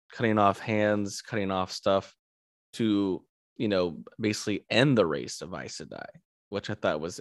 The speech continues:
so again, these warring nations, not everyone's on the same page of what, uh, you know, but clearly Moiraine is trying to do her job to find the Dragon Reborn, to end the Dark One. To p-,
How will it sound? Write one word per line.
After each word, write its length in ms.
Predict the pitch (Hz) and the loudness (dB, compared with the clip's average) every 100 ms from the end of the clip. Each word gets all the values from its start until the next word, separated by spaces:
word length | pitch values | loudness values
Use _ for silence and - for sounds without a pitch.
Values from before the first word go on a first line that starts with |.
| - | -8
so 300 | - 101 87 _ _ _ _ | -2 -2 -2 _ _ _ _
again, 280 | 98 120 123 | 0 2 4
these 160 | 107 98 | 2 4
warring 300 | 127 139 127 | 6 6 6
nations, 800 | 139 160 - 117 113 147 - - 285 | 4 0 -4 -4 -6 -6 -8 -10 0
not 240 | 110 120 | 6 8
everyone's 380 | 117 117 113 101 | 8 6 4 4
on 140 | 101 | 2
the 60 | 92 | 0
same 260 | - 95 | -4 -6
page 420 | 92 120 113 92 95 | -4 -2 -2 -2 -4
of 120 | 92 | -2
what, 280 | 95 90 - - | 0 0 -2 -6
uh, 260 | 92 82 80 - _ _ _ _ _ _ _ _ - 466 | -2 -2 -4 -10 _ _ _ _ _ _ _ _ -16 -6
you 120 | 104 | -2
know, 220 | 87 85 | 0 0
but 320 | - 107 - _ _ _ - | 4 4 4 _ _ _ 2
clearly 580 | 123 120 110 104 90 - _ _ _ _ | 6 8 8 6 0 -8 _ _ _ _
Moiraine 460 | 107 104 113 110 104 | 0 4 4 4 2
is 120 | 92 | -2
trying 260 | - 104 101 | -2 -2 -2
to 60 | |
do 200 | 92 95 | -2 -2
her 340 | 92 110 117 - _ | 2 2 2 0 _
job 480 | 127 101 95 120 180 - - | 2 4 2 0 -2 -10 -4
to 500 | 123 110 101 98 - _ _ | 2 2 2 0 -4 _ _
find 300 | 98 101 107 | 2 4 4
the 60 | |
Dragon 340 | 101 98 95 101 | 6 6 6 2
Reborn, 440 | 95 95 95 90 | 0 0 0 0
to 140 | - - | -4 -6
end 240 | 107 95 92 | 0 2 2
the 60 | |
Dark 240 | 90 85 - | 0 -2 -2
One. 260 | 78 85 123 _ _ _ _ _ _ _ - | -2 -2 -4 _ _ _ _ _ _ _ -10
To 140 | 107 | -8
p-, 100 | 92 | -8